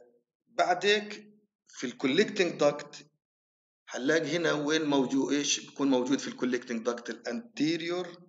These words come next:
الانتي دايوريتيك هرمون سكريشن، وهذا برضه بيعمل more absorption للفلويدز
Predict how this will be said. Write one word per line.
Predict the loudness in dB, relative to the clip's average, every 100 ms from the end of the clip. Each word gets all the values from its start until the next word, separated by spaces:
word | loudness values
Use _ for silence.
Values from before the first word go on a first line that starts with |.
| _ -16 -10
الانتي | -10 -4 -2 -2 -2
دايوريتيك | 4 4 4 -2 -6
هرمون | -2 -2 0 0
سكريشن، | 0 -2 -4 2 2 0 -8 -20 _ _ _ _ _
وهذا | -2 2 4 2
برضه | 2 0 -2 -8 -8 -12 -8
بيعمل | -4 -2 0 0
more | 0 2 2 2 -2
absorption | -4 -2 -4 -2 -4
للفلويدز | -2 0 0 -2 -6 -6 -6 -8 -10 -12